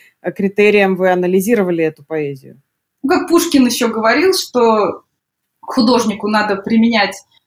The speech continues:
Speaker 2: те законы, которые он сам, э, для себя установил, то, э, вот, собственно говоря, я решила проверить шедевры на шедевральность,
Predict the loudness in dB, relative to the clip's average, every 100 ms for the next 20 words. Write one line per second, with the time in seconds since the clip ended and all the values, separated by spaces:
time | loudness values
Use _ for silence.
0 | _ _ -4 0 2 2 0 -2 -4 0
1 | 0 0 -4 -6 -4 0 0 0 -2 -4
2 | -6 -2 0 0 -6 _ -8 -6 -4 -6
3 | -8 -6 -4 -4 -4 -4 -2 -2 -2 -4
4 | -4 -2 0 0 -2 -8 _ _ _ _
5 | _ _ _ 2 4 4 2 2 0 -2
6 | -6 -14 -12 -10 -10 -12 -4 -4 -2 -4
7 | 0 -2 0 0 2 2 0 -2 -2 0
8 | 2 0 0 -2 0 0 0 -2 -6 -12
9 | -12 -4 -2 0 -2 -2 -4 -2 -2 -4
10 | -6 -12 -4 -2 -2 -4 -10 -18